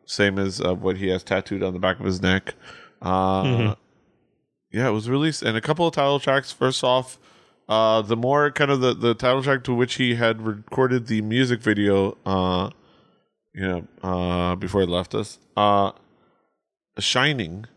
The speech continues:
Speaker 1: uh, Bichinya, uh, Bichina, uh,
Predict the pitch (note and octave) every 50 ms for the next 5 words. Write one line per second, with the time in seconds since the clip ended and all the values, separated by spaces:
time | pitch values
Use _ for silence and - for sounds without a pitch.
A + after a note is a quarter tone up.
0 | _ _ _ _ - F2+ F2+ F2 F2 F2 F2 F2 E2+ E2+ F2 - - - G#2 G2+
1 | G2 G2 G2 - - A2 G2+ G2 G2 G2+ G#2+ A#2+ - _ _ _ _ _ _ -
2 | F#2+ F#2 F2+ F2+ F2 F2 F2 F2 F2 F2 F2 E2+ E2+ E2+ E2+ - - - _ _
3 | _ _ _ _ _ - - G2 - G#2 G2+ - - - A2+ A2 G#2+ G#2 A2+ B2
4 | - _ _ _ _ _ _ _ _ _ _ _ _ _ _ _ _ _ - G#2
5 | G#2+ G#2+ G#2+ G#2+ G#2+ G#2+ G#2+ G#2 G2+ G2+ -